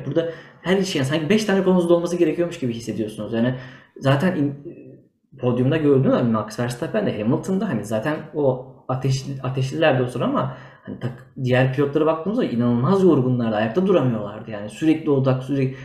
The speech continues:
hani böyle zaten kırmızı bayraklar yok V S C'ler. Yani daha çok a-, a-, şey olmuş, olaylardan da kaçmaya çalışıyorlar.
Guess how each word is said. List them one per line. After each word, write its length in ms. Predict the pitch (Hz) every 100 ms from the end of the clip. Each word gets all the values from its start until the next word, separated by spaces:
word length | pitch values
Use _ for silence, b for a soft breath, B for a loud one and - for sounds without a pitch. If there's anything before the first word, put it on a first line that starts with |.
| B
hani 300 | 113 120 B B B _
böyle 300 | 127 131 - 143 131 - - _ _
zaten 480 | - 143 143 143 131
kırmızı 440 | - 147 147 135
bayraklar 500 | 143 143 139 139 147
yok 200 | 143 139
V 100 | 143
S 220 | 135 147 139
C'ler. 260 | 143 147
Yani 140 | 135 127
daha 200 | 135 180
çok 160 | 226
a-, 40 | 196
a-, 560 | - - - - - -
şey 180 | 143
olmuş, 140 | 127 120
olaylardan 640 | 117 131 131 135 156 202
da 80 | 220
kaçmaya 320 | 185 175 165
çalışıyorlar. 520 | 151 139 151 226 269